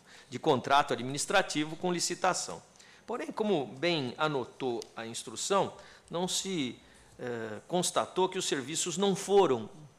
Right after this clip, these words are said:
realizados. Então, eu mantenho a irregularidade no mérito, porém, afasto a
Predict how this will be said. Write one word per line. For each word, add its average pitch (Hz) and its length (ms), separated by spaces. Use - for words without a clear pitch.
realizados. 113 920
Então, 185 380
eu 196 140
mantenho 196 540
a 139 40
irregularidade 117 840
no 131 180
mérito, 143 500
porém, 160 600
afasto 151 800
a 131 480